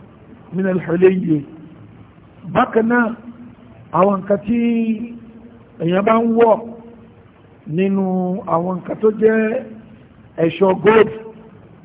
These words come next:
àbí ẹ̀ṣọ́ fàdákà. In tí a fà fi ń rinlẹ̀ fún wa ní ààyè yìí náà, ó ní wípé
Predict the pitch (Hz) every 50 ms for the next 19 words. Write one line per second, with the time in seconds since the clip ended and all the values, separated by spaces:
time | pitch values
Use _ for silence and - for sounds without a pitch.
0 | - - - 156 156 156 180 208 214 196 170 - - - - 180 180 175 175 175
1 | 175 175 170 170 175 - - - - - - - - - - - - - - -
2 | - - - - - - - - - - 180 160 156 170 196 202 196 214 196 185
3 | - - - - - - - - - - - - - - - - - - - -
4 | - _ - - - - - - - - - - - - - - - - - -
5 | - - - - - - 269 247 262 - 339 285 226 - 240 240 233 - 233 247
6 | 247 240 226 214 208 196 - 220 226 220 220 220 233 240 247 247 240 214 208 190
7 | 196 208 220 233 233 226 220 226 240 233 - - - - - - - - - -
8 | - - - - - - - - - - - - - - - - - 165 190 190
9 | 190 196 202 220 220 226 226 220